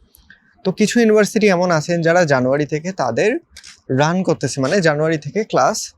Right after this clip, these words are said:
চালু করতেছে। এর মধ্যে চণ্ডীগড় ইউনিভার্সিটি, সা-, এই গ্যালিগোটিয়াস ইউনিভার্সিটি অন্যতম, এবং কিছু ইউনিভার্সিটি এমন আছেন যারা তাদের ফাউন্ডেশন কোর্স জানুয়ারি থেকে শুরু করতেছেন, যেমন নয়ডা ইন্টারন্যাশনাল ইউনিভার্সিটি, তারপর হচ্ছে আপনার,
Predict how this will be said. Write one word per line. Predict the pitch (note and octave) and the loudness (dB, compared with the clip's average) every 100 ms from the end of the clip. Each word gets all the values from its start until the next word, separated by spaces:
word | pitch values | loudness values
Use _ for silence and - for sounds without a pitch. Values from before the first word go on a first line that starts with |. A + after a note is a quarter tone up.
| - | -6
চালু | C3+ C3 | -2 -2
করতেছে। | B2+ A#2+ - A2 B2 B2+ - | -2 -6 -8 -12 -10 -10 -6
এর | D#3 | -4
মধ্যে | E3+ E3 | -2 -2
চণ্ডীগড় | D#3 B2+ A#2+ B2 | -2 -2 0 0
ইউনিভার্সিটি, | B2 A#2+ A#2+ A#2+ C3 B2 A#2+ B2 _ _ _ _ | -2 -2 -4 -4 -4 -4 -4 -10 _ _ _ _
সা-, | - C#3 B2+ G#2+ | -4 0 2 2
এই | A#2+ A#2+ | 2 2
গ্যালিগোটিয়াস | A#2 C#3 C#3+ D3 D#3+ D3+ | 0 0 0 -2 -2 -2
ইউনিভার্সিটি | C#3 B2 A#2+ D3+ F#3+ | -2 -2 -2 -2 0
অন্যতম, | F3+ C#3+ A#2 A2+ | 0 0 -2 -2
এবং | G2+ D#3+ F3+ | -2 -2 -2
কিছু | F3+ E3+ | -2 0
ইউনিভার্সিটি | F#3+ F#3 F3+ - F#3 | 0 2 0 0 -2
এমন | E3 C#3+ E3 | -2 -2 -4
আছেন | C#3 F3 F3+ | -4 -6 0
যারা | D3+ D#3 - | 0 0 -2
তাদের | - A#2 F#3 | 0 2 0
ফাউন্ডেশন | - - G3+ G#3+ F#3+ F3+ | -2 -4 0 0 0 -2
কোর্স | D3 D3 G#3+ C#3+ | 0 -2 -2 -2
জানুয়ারি | C3 C3 F#3+ F3+ | 0 2 0 0
থেকে | E3 E3+ | -2 -2
শুরু | F3+ E3+ | 0 0
করতেছেন, | C#3 A2+ A#2 A#2 A#2 - - - | 0 -2 -8 -8 -10 -14 -20 -12
যেমন | D#3+ F#3 E3 | -2 2 4
নয়ডা | C3 A#2+ | 2 2
ইন্টারন্যাশনাল | C3 C3+ C#3 C3+ - C3+ | 2 0 -2 -2 0 0
ইউনিভার্সিটি, | C3+ C3 C3 - C3+ C#3 | 0 -2 -4 -4 -4 -4
তারপর | C3 C3 B2 C3+ | -2 -2 -2 -4
হচ্ছে | B2 C3 | -6 -8
আপনার, | A#2+ C3 B2+ | -4 -2 0